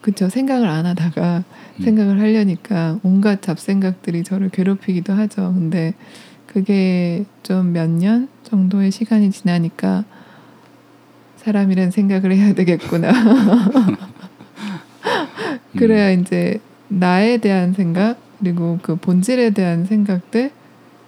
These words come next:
Speaker 1: 그걸 계속 하게 되는 게 저한테는 이렇게 길게 보면 굉장히 좋은 일인 것 같아요.
Speaker 2: 음. 결국은 그러니까 또,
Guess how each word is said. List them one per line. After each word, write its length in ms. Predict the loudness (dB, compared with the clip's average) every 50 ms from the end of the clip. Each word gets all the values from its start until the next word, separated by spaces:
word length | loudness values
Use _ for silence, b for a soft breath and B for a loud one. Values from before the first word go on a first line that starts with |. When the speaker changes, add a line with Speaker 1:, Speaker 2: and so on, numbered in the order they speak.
| _ -8
Speaker 1:
그걸 160 | -4 -4 -4
계속 460 | 0 0 0 0 0 0 -2 -4 -4
하게 300 | -4 -4 -4 -2 -4 -2
되는 340 | -2 0 0 0 0 0 0
게 320 | 0 2 2 0 0 -2 -4
저한테는 800 | -2 0 0 0 0 -2 -2 -4 -2 -2 0 0 2 2 0 0 B B B B B B B B _ _
이렇게 500 | -10 -6 -2 -2 0 0 0 -2 -2 -6 -10 -14 _ _ -18 -14
길게 380 | -4 -2 0 0 2 0 0 2
보면 340 | 2 2 2 2 2 2 2
굉장히 440 | 2 2 2 2 2 0 0 0
좋은 460 | 0 -2 -2 0 0 2 2 2 2 2
일인 480 | 2 2 2 0 0 0 0 0 0 0
것 140 | 0 -2
같아요. 500 | -2 -2 -6 -6 -6 -6 -6 -4 -4 -6 -6 -10 _ -20 -20 -20 _ _ _ _ -10
Speaker 2:
음. 220 | -10 -8 -8 -10 -14 -18 -20 -20 _ _ -20 -20 _ _ _ -20 -20 -20 -20 -20 -20 -20 -20 -20 -20 -20 -20 -20 B B B B B B B B B B B B B B B B _ _ _ _
결국은 680 | -4 -2 -2 0 0 0 0 0 0 0 0 0 0 0
그러니까 500 | 0 0 -2 -2 -2 -2 -4 -4 -4 -4 -4 -4
또, 340 | -4 -2 -2 -2 -2 -4